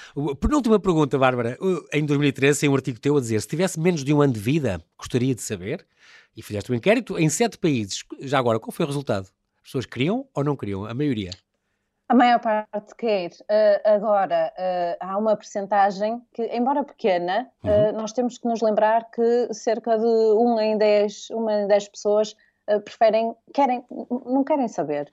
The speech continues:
Speaker 1: Pois.
Speaker 2: E, e é importante nós respeitarmos, agora, nunca
Speaker 1: Claro.
Speaker 2: vamos saber se não, se não lhes perguntarmos.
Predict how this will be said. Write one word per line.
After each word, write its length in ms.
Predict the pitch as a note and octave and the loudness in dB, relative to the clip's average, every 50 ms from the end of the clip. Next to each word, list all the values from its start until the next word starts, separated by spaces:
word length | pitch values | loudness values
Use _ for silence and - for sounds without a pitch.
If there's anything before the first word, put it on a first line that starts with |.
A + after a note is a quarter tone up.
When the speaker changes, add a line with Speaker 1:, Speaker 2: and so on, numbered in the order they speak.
| _ _ _ _ - | _ _ _ _ -6
Speaker 1:
Pois. 140 | - F#3+ G#3 | -2 0 2
Speaker 2:
E, 240 | G#3+ G#3+ G#3+ G#3 G3+ | 4 4 4 2 0
e 200 | - G3+ G3+ G#3+ | 0 0 2 4
é 80 | A3 A#3 | 4 4
importante 500 | B3 A3+ - A#3 G#3+ - A#3+ B3 A#3+ B3 | 4 2 2 -2 0 2 2 2 2 2
nós 240 | B3 A#3+ A#3+ A#3+ A#3 | 0 0 0 -2 -4
respeitarmos, 960 | - A3 G#3 - - A#3 A#3 A#3 A#3 A#3 A3 A3+ A#3 A#3 B3 B3 B3 - - - - | -6 -10 -12 -4 -2 0 0 0 2 2 2 2 2 0 -2 -6 -6 -10 -14 -14 -10
agora, 320 | A3+ A3 G#3 G#3 G3 G3+ | -8 -2 0 0 0 0
nunca 160 | G3 G#3+ G#3+ | 0 -2 -4
Speaker 1:
Claro. 140 | - A3+ G#3 | -4 -4 -2
Speaker 2:
vamos 180 | A3+ A#3 A3+ - | -2 -4 -4 -4
saber 380 | - A#3 G#3 G#3+ A3 A#3 B3+ C4 | -4 -2 -2 0 0 0 -2 -2
se 220 | A#3 - - - | -6 -10 -8 -6
não, 220 | A#3+ A#3+ A#3 A#3 A#3 | -4 -4 -6 -8 -10
se 120 | - - | -10 -8
não 120 | A#3+ A3+ A#3 | -4 -4 -4
lhes 160 | A#3 A3 - | -4 -6 -8
perguntarmos. 760 | - - A3 G#3 A3 A3+ G#3+ A3 G3 F3+ F3+ F#3 - - - | -8 -6 -4 -2 -2 0 2 2 2 2 0 -4 -6 -10 -16